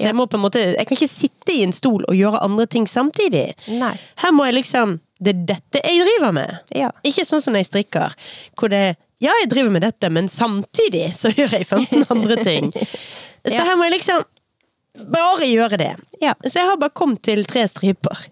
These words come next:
Speaker 1: Så jeg har fryktelig mange striper
Speaker 2: <laughs>
Speaker 1: igjen.
Speaker 2: Og hvor mange, vet du hvor mange det skal være
Speaker 1: Ja,
Speaker 2: totalt?
Speaker 1: mange.
Speaker 2: Mange, ja,
Speaker 1: Mange.
Speaker 2: ok.
Speaker 1: Det er i hvert fall mange flere enn tre.
Speaker 2: Ja.
Speaker 1: Så
Speaker 2: Men, eh,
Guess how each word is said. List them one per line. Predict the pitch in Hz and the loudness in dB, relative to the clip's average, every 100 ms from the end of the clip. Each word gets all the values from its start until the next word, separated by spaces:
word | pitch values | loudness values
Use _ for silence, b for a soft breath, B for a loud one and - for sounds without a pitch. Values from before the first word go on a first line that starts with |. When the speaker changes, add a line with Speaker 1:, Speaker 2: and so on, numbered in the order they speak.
| _ _ _ - | _ _ _ -6
Speaker 1:
Så | |
jeg | 269 | -4
har | |
fryktelig | 269 349 - - 269 | -2 -4 -6 -4 0
mange | 214 233 | 2 0
striper | - 233 240 - 247 | 0 0 0 2 0
Speaker 2:
<laughs> | |
Speaker 1:
igjen. | 208 226 277 - 254 | 0 0 0 0 0
Speaker 2:
Og | 427 | -2
hvor | - 392 | 0 0
mange, | 381 359 | 2 0
vet | 330 - 302 302 | -2 -4 -4 -4
du | 262 | -4
hvor | 254 | -2
mange | 233 233 226 | 0 0 -2
det | 240 | -2
skal | 220 | -2
være | 214 208 | -2 -2
Speaker 1:
Ja, | 202 208 | 0 0
Speaker 2:
totalt? | 190 | 2
Speaker 1:
mange. | 208 190 175 170 - - | 2 0 -2 -6 -16 -8
Speaker 2:
Mange, | 233 226 220 | -2 0 2
ja, | 196 | 2
Speaker 1:
Mange. | 247 294 220 | 2 2 0
Speaker 2:
ok. | - - - _ | -4 -10 -12 _
Speaker 1:
Det | 269 | 0
er | 247 233 | 2 2
i | |
hvert | 233 269 | 2 0
fall | 214 | 0
mange | 208 208 214 | 2 2 2
flere | 196 202 | 2 2
enn | 185 | 2
tre. | 170 160 - - - | 0 -4 -6 -10 -4
Speaker 2:
Ja. | 202 | -4
Speaker 1:
Så | - - - - | -4 -10 -10 -2
Speaker 2:
Men, | 349 370 | 0 0
eh, | 339 | -2